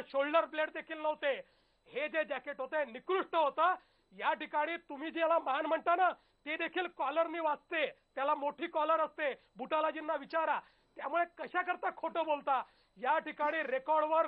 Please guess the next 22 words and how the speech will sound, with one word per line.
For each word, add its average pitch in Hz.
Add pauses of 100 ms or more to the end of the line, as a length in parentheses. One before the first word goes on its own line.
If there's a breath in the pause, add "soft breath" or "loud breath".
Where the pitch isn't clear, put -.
खोटं 294
बोलून 320 (360 soft breath)
तुम्ही 277
अधिकाऱ्यांना 311
वाचवताय. 302
आणि 247
पंचवीस 277
लाखाचं 311
तुम्ही 311
म्हणताय, 285 (440 soft breath)
ते 254
केवळ 277
एक 302
tender 285
पंचवीस 277
लाखाचं 302
नाही. 320 (340 soft breath)
तुम्ही 294
ज्या 320
कंपनीचा 311
उल्लेख 294
केला, 294